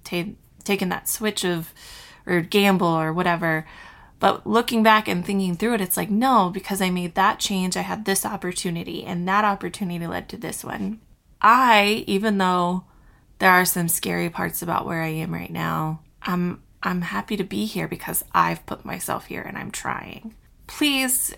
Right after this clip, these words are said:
kind of try to keep that in the back of your mind. Also, you can fix a decision. Generally, you can fix a decision. So let's say you took this job and moved to a new city. You can go back to the other city at some point.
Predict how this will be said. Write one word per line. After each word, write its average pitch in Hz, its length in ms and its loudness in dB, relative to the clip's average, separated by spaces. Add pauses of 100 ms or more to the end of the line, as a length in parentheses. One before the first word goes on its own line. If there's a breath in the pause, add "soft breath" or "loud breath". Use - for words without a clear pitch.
(200)
kind 190 200 0
of 175 200 -2 (140)
try - 180 -4
to 180 60 -4
keep 170 160 -6
that - 140 -6
in 165 60 -6
the - 60 -4
back - 100 -10
of - 60 -14
your 170 100 -8
mind. - 400 -10 (260)
Also, 247 640 6 (420 loud breath)
you 185 160 2
can 196 220 0
fix - 400 -6
a 220 60 -2
decision. 214 720 -6 (160)
Generally, 202 640 4
you 196 180 -2
can 175 220 -6
fix - 320 -12
a - 60 -12
decision. - 680 -10
So - 200 -2
let's 190 200 0
say 180 160 2
you 175 460 2 (400 loud breath)
took 190 180 -2
this 180 220 -4
job 165 340 0
and 165 160 -2
moved 165 240 -4
to 175 140 -6
a 170 40 -4
new 165 160 -2
city. 175 560 -6
You 202 200 -2
can 254 200 0
go 254 140 6
back 208 360 0
to 185 100 0
the 175 180 2
other 170 220 0
city 208 380 -4
at - 160 -14
some - 200 -10
point. - 360 -12